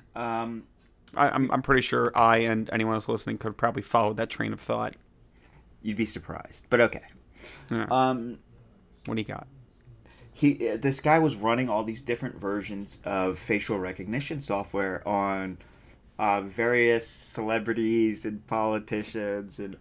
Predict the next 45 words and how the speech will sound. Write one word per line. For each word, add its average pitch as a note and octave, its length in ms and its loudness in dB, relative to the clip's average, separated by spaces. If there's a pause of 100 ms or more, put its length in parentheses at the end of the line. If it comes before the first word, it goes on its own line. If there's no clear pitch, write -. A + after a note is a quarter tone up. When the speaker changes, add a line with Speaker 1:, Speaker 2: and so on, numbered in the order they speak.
Speaker 1:
all B2 220 2
this B2+ 180 0
stuff. C3+ 500 -4
'Cause, A2 200 -2 (380)
like, B2 280 2
okay, C#3+ 220 4
for C#3 180 0
example, B2 340 -2
Dave A2+ 200 2
Chappelle G2+ 360 -4
was F#2 160 -10
one C2 120 -12
of - 100 -16
'em. B1 140 -12
And A#2+ 160 -6
there B2 80 2
was A#2+ 160 -4
this - 160 -8
huge D3 340 -4
conspiracy D3 500 2
going G#2+ 260 0
around G2+ 400 -6
a - 40 -6
long G2+ 240 -6
time C3 280 -4
ago. G2 340 -6 (380)
Like, A2+ 160 -4
after A#2 260 0
he A2+ 80 2
left A2+ 200 0
Chappelle's G2+ 420 -4
show G#2+ 280 -4
and G2+ 120 -10
went G2+ 140 -10
to G#2 100 -6
Africa G2+ 600 -4
and F#2+ 120 -10
came F#2 200 -10
back, G2+ 440 4 (460)
you A2 120 -6
know, G#2 120 -2
he G2+ 140 -6
was F#2+ 300 -12 (200)
really G#2 380 -6
different. C#3+ 360 -4